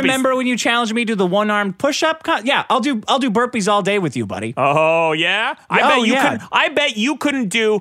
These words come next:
Speaker 2: twenty burpees in under one minute. I guarantee you can't.
Speaker 1: I work
Speaker 2: Twenty
Speaker 1: out
Speaker 2: burpees.
Speaker 1: six days a week.
Speaker 2: That doesn't mean shit. You can't do twenty burpees in under one minute. I don't think so.
Speaker 1: Twenty burpees in
Speaker 2: Twenty
Speaker 1: under
Speaker 2: burpees in under one minute.
Speaker 1: in under one win-,
Speaker 2: Uh-huh.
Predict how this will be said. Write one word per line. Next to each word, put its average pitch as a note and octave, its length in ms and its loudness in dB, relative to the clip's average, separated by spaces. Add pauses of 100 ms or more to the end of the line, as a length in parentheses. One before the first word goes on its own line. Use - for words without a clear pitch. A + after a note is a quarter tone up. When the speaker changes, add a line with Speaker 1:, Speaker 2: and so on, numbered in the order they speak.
(160)
Speaker 2:
twenty C#4 320 0
burpees A#3 440 -2
in G3+ 80 0
under G3+ 180 0
one F3 240 -2
minute. C3 300 -2
I E3 100 2
guarantee F#3 460 -2
you C3+ 140 -2
can't. G2 300 -4 (440)
Speaker 1:
I D#4+ 100 2
work F#4+ 140 4
Speaker 2:
Twenty F4 140 2
Speaker 1:
out F4 80 4
Speaker 2:
burpees. F#3+ 360 0
Speaker 1:
six F4+ 380 -2
days D4+ 420 0
a C#4 80 2
week. C4+ 280 0
Speaker 2:
That G#3 120 -2
doesn't A3+ 200 -4
mean G#3 120 2
shit. - 400 -4
You D#3+ 80 -6
can't A3+ 220 0
do G#3+ 80 -2
twenty G3 260 -2
burpees F#3+ 260 -2
in D3+ 100 -2
under D3+ 160 0
one D3 180 -2
minute. A#3 220 -2
I D#3 80 0
don't F#3 100 -2
think G#2 160 -8
so. A#2 180 -8 (800)
Speaker 1:
Twenty A3 380 0
burpees A3+ 500 0
in G3 60 2
Speaker 2:
Twenty A#3 160 2
Speaker 1:
under G3 280 2
Speaker 2:
burpees G#3 280 -2
in F3+ 100 -2
under F3+ 160 0
one E3+ 180 0
minute. C#3+ 220 -2
Speaker 1:
in E3+ 80 0
under F3+ 240 2
one F3 220 0
win-, D#3 180 0
Speaker 2:
Uh-huh. D3+ 200 2